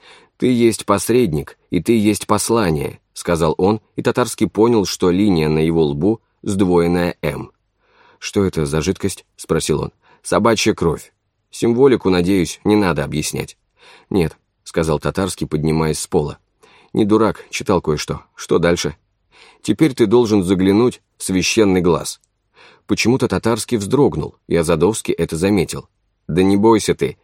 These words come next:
вмешался он, «через этот глаз великая богиня узнает своего мужа. А поскольку муж у нее уже есть, это простая формальность. Смотришься в глаз, выясняется, что ты не бог Мардук, и мы спокойно работаем дальше».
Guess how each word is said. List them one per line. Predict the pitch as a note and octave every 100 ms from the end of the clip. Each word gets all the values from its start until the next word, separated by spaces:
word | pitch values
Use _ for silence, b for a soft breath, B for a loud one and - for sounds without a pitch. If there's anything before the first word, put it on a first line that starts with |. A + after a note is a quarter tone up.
| _
вмешался | D2+ E2 - D2+ D2+ D2
он, | D2 - B B
«через | - A2+ A#2+
этот | D3 D3 A#2
глаз | B2 C3 A2+
великая | G#2 A2+ A#2+ A2
богиня | F#2 F#2 G#2+ A2+ F2+
узнает | E2 F#2 G#2 E2+
своего | - F2 E2+ F2
мужа. | F2+ F2 C#2+ - _ _ _ B B
А | -
поскольку | - F#2 A#2+ A2+ G#2+
муж | G2+ A#2 B2 -
у |
нее | F2+ F2 F#2
уже | E2+ D#2 E2
есть, | G#2 B2+ - -
это | - - E2+
простая | D#2 F#2 F2 G2+ F#2+
формальность. | - F2+ F2+ D2 - - _ _ _ _ B B B
Смотришься | - C#3 D#3+ A#2+ G#2 F#2+
в | E2
глаз, | A2 B2+ - _ -
выясняется, | F2+ F#2 F#2+ A#2 G#2+ - E2
что | - F2
ты | C#3+
не | G#2
бог | D#2+ F#2 -
Мардук, | E2 D#2 D2+ D2 - _ -
и |
мы | G#2 E3 F3
спокойно | - E2 D#3+ C3+
работаем | D#2+ D#2+ A#2 F2+ D#2
дальше». | D2 C#2+ -